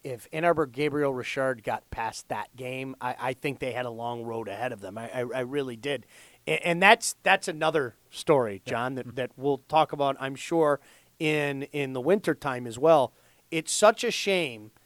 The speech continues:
Speaker 1: that in so many of these areas, you have two just full-fledged, darn good teams have to face each other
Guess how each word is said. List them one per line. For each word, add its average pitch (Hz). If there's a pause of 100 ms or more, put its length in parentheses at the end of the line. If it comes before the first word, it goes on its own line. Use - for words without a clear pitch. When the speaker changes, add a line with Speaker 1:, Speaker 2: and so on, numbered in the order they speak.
(160)
Speaker 1:
that 147
in 143
so 180
many 180
of 151
these 139
areas, 117 (280)
you 175
have 127 (220)
two 214 (420)
just 233
full-fledged, 170
darn 147
good 135
teams 120 (280)
have 151
to 156
face -
each 120
other 107